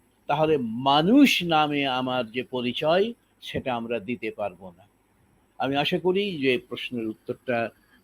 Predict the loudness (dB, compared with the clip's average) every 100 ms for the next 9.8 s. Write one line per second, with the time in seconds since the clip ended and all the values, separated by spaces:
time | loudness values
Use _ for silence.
0 | -10 -6 -6 -2 -2 -2 -6 -6 -6 -6
1 | -6 -6 -4 -6 -6 -10 -6 -2 0 -2
2 | 0 2 6 6 6 4 4 4 0 -4
3 | -6 -6 -6 -2 0 2 0 0 0 0
4 | 0 -2 -2 -6 -6 -4 -4 -2 -4 -4
5 | -6 -10 -14 -20 -20 -16 -12 -10 0 2
6 | 2 2 2 4 2 4 6 6 6 0
7 | 0 -2 0 0 0 -2 -2 -2 -6 -10
8 | -4 0 4 4 4 0 -4 -4 -6 -6
9 | -6 -4 -6 -6 -8 -10 -12 -16